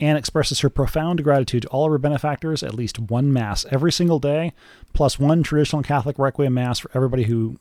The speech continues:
died the previous week is said for the, well, for, I, I, I screwed that up. There's,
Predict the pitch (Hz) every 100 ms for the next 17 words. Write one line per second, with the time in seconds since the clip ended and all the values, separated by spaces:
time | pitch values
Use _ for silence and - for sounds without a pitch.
0 | _ - 120 123 113 - 127 123 - 131
1 | - 220 113 - 131 110 120 110 104 -
2 | - 131 107 110 - - - 156 - -
3 | - - - - - 151 160 165 160 147
4 | - 147 127 101 - _ _ _ _ _
5 | - - 143 139